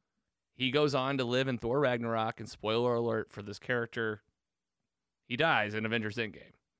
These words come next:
So, like, that's this Thor, you know, we talked about Avengers. We saw, like, that guy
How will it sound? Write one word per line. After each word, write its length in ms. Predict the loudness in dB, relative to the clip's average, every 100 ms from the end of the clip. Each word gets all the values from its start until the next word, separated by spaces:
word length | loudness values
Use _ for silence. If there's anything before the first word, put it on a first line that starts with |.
| _ _ _
So, 160 | 0 2
like, 160 | 2
that's 300 | 2 0 0
this 280 | -2 0 0
Thor, 260 | 0 0 0
you 180 | 2 2
know, 80 |
we 100 | 2
talked 200 | 2 0
about 160 | 2 0
Avengers. 540 | 0 -2 0 -2 -4 -10 _ _ _
We 160 | -4 -2
saw, 320 | 2 2 2
like, 160 | -2 0
that 140 | 0 2
guy 340 | 2 2 -2